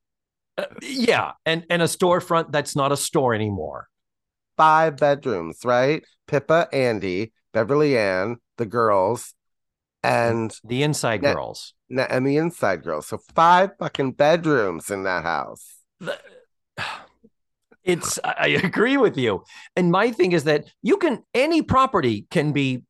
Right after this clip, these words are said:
Speaker 1: reconfigured to be anything else. You can put apartments in a, you know, factory loft and all that. That's been done since the beginning of time. But the fact that this is clearly a, a storefront, here's a dumb thing. This has got to be a standalone building,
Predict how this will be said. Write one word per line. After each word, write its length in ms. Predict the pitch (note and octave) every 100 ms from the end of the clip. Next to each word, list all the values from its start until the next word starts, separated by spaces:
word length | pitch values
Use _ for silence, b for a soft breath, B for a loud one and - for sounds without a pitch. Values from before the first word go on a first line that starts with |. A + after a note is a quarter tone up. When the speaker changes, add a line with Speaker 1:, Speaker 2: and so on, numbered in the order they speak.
| -
Speaker 1:
reconfigured 640 | D#3+ F#3 E3+ D#3 G3+ D#3+
to 100 | C#3+
be 200 | C#3 C#3+
anything 480 | C#3 C3+ B2+ C3+ C3
else. 340 | F#3+ F2+ F2 D3+
You 80 |
can 160 | D3+ D#3+
put 200 | D3+ D3
apartments 680 | - A#2 B2 C3 B2 A2+ -
in 160 | B2+ A#2
a, 160 | A2+ A2 -
you 80 | C3+
know, 120 | G2
factory 460 | - B2 A#2+ C#3 C3
loft 360 | A2+ A#2+ C3 C3
and 80 |
all 120 | A2+ G#2+
that. 240 | D3 G#2+
That's 220 | B2+ C3
been 300 | - B2+ G#2+
done 280 | F2+ A2 A2
since 240 | A2+ A2+ -
the 80 | G#2+
beginning 340 | G#2+ A#2 G#2+
of 100 | F#2+
time. 440 | - D#3 E3 A#2
But 200 | A#2 D3 _ B B B B _ _
the 140 | F3+ F#3+
fact 280 | A3 A3 G#3+
that 160 | -
this 220 | D#3+ A3+ G#3
is 220 | F#3 E3+ -
clearly 580 | G3 G#3 F#3+ F3+ D#3+ b b _ _
a, 200 | C#3 C#3 - _ -
a 60 | D3
storefront, 1160 | D3 - - - G3+ C#4+ C#4+ - - C3+ A#2+ - b b _ -
here's 280 | E3+ G4 F#4
a 40 | A3+
dumb 320 | A3 G3 F#3
thing. 480 | G3+ F3+ A2+ C#2 _ _ _ _ -
This 220 | E3 B3+
has 120 | C4+ -
got 240 | C4 C#4+
to 100 | D4+
be 140 | A3
a 40 | G3
standalone 800 | F3+ G3+ G3+ F#3+ E3+ C#3+ C#3+ C3+
building, 460 | E3+ D3 A2+ C#2+